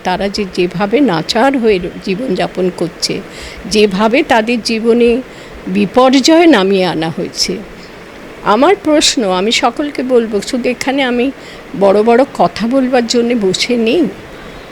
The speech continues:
ভাবনাটা সবার মধ্যে চালিয়ে যাক, সেটা চাইছি। কোন স্তরের মানুষ কি আজকে রাজ্যে আছেন যারা মনে করছেন যে তারা খুব স্বচ্ছন্দে আছেন,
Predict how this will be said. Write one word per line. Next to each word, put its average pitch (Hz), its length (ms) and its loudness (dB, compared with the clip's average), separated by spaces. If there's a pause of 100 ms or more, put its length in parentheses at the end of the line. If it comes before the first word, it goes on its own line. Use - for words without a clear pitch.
(120)
ভাবনাটা 269 680 2
সবার 247 420 0
মধ্যে 262 480 -2
চালিয়ে 208 420 2
যাক, 262 260 2
সেটা - 400 -4
চাইছি। - 520 -4 (600)
কোন 302 320 6
স্তরের 311 580 2
মানুষ 262 460 2
কি 285 140 0
আজকে 247 320 0
রাজ্যে 220 400 0
আছেন 247 520 -2 (600)
যারা 208 340 2
মনে 196 300 -2 (100)
করছেন 233 380 -2
যে 202 120 0
তারা 185 260 0
খুব 196 180 -2
স্বচ্ছন্দে 214 680 0
আছেন, 196 340 0